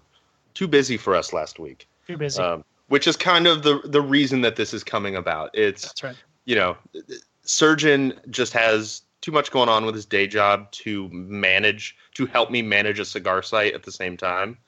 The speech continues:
Speaker 1: Um, so he'll still be around, uh, but he's no longer going to be my regular co-host, and he's,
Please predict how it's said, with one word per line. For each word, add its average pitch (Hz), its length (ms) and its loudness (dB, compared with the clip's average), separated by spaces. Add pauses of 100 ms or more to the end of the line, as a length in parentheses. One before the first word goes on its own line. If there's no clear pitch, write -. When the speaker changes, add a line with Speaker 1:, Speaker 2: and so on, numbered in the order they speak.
(360)
Speaker 1:
Um, 95 320 0
so 127 200 2
he'll 131 140 2
still 160 300 -2
be 151 280 -4
around, 101 760 2 (420)
uh, 98 180 4
but 117 140 2
he's 135 100 0
no 135 160 6
longer 131 300 4
going 117 180 2
to 110 60 -6
be 107 120 -4
my 104 160 0
regular 98 500 0
co-host, 101 720 -2
and 95 160 -2
he's, 92 240 -10